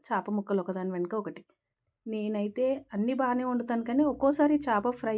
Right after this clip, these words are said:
అనేది చ్-, నాకు కుదురుతుందో కుదరదో అని భయం అవుతూ ఉంటదన్నమాట. ఎలా వస్తాయో ఏంటో. ఒకసారి చేప అనేది అంతా చూర చూరగా ఇచ్చుకుపోయినట్టు అయిపోతుందన్నమాట. ఎందుకు అలా అవుతుందో నాకు కూడా తెలియదు.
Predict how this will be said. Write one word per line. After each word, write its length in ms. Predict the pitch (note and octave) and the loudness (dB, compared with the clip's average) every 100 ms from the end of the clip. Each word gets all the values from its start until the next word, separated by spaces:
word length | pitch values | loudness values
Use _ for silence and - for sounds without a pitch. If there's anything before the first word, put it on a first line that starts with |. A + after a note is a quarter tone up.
| A3 | -2
అనేది 380 | A3 A3 G#3+ G#3+ | -4 -2 -2 -2
చ్-, 180 | G#3 - - | -4 -18 -12
నాకు 220 | A3 G#3 - | -6 -6 -6
కుదురుతుందో 540 | - G#3 A3 G#3+ A3 A3 | -2 0 0 0 -2 0
కుదరదో 380 | G#3+ G3+ G3+ G3+ | 0 0 2 2
అని 140 | G#3 | 2
భయం 280 | F#3+ F3+ G3 | 0 0 0
అవుతూ 240 | G#3 G3+ F#3+ | -2 -2 -4
ఉంటదన్నమాట. 640 | F3 F3 E3+ E3+ E3+ F3 D#4 - _ _ _ - F#3+ | -4 -4 -4 -4 -6 -8 -12 -14 _ _ _ -8 -2
ఎలా 180 | F#3 F3+ | 0 0
వస్తాయో 500 | F3+ - F#3 F3+ F3+ | -2 -4 -2 -2 -2
ఏంటో. 320 | F3+ F3+ F3 F3 - | -2 -4 -4 -6 -8
ఒకసారి 480 | G#3+ G3+ G3+ A#3+ C4 B3+ _ _ | -8 -6 -6 -4 -4 -8 _ _
చేప 260 | - G#3 G3+ | -4 -2 0
అనేది 280 | B3+ B3 B3+ | 2 2 0
అంతా 200 | A#3+ A#3 | -2 -2
చూర 240 | C4 A3+ A3 | -4 -2 -2
చూరగా 420 | G#3+ A3 A3 A3+ A3+ | -2 -2 -2 -4 -2
ఇచ్చుకుపోయినట్టు 720 | G3+ - G#3+ G#3 G3+ G3 G3+ | -4 -4 -6 -2 -2 -2 -4
అయిపోతుందన్నమాట. 760 | F#3+ F#3 F3+ F3+ F3 E3+ E3+ E3+ | -6 -6 -6 -4 -4 -4 -6 -6
ఎందుకు 280 | G3+ F3+ G3+ | -4 -2 0
అలా 160 | G3 F3+ | 0 0
అవుతుందో 340 | F3 F#3+ G#3 | -2 -4 -2
నాకు 220 | F#3+ E3 | -2 -4
కూడా 160 | - G3 | -6 -6
తెలియదు. 360 | F3 E3+ G3+ | -6 -6 -8